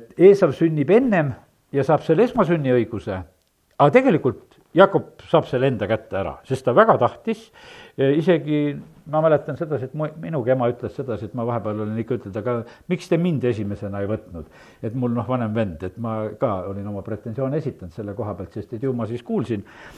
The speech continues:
et, et see esimene on tähtsam ja, ja, ja vahepeal ka püüdsin pretendeerida selle peale. Aga nüüd täna näed, sõna lohutab ära, et meid on kõiki kutsutud sellesse samasse olukorda.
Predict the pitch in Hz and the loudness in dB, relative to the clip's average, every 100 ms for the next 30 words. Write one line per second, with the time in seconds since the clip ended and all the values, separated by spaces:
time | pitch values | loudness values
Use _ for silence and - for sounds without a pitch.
0 | - 131 123 120 - - 120 113 113 117 | -8 0 0 0 -18 -4 -2 0 0 -2
1 | - 127 123 147 135 123 117 117 120 202 | -2 -2 0 0 0 0 0 2 4 2
2 | - 107 107 104 104 104 104 101 101 104 | -2 -2 0 0 0 -2 -2 -2 -2 -2
3 | 104 120 110 117 107 113 92 - _ - | -2 -2 0 -2 2 2 2 -6 _ -20
4 | - _ _ - 117 - 104 117 - 110 | -20 _ _ -2 -2 -2 -4 -2 -2 0
5 | 120 104 95 98 92 - 101 104 78 65 | 2 0 0 -4 -6 -12 -4 -4 -4 -10
6 | 62 80 101 143 147 - - 139 123 123 | -14 -8 -4 -2 -4 -8 -4 -2 0 0
7 | 110 - - - - - 139 123 113 110 | -2 -6 -20 -20 -20 -2 2 4 2 0
8 | 120 151 151 107 - _ - 113 127 107 | 0 4 4 4 0 _ -8 -2 0 0
9 | 135 131 - 104 110 - - 90 - - | 0 -2 -2 -4 -4 -6 -14 -16 -16 -20
10 | 113 98 113 98 110 139 113 - - 95 | -10 -4 -2 -2 2 2 2 -4 -4 -4
11 | - 127 87 78 - - | -2 -2 0 -4 -10 -16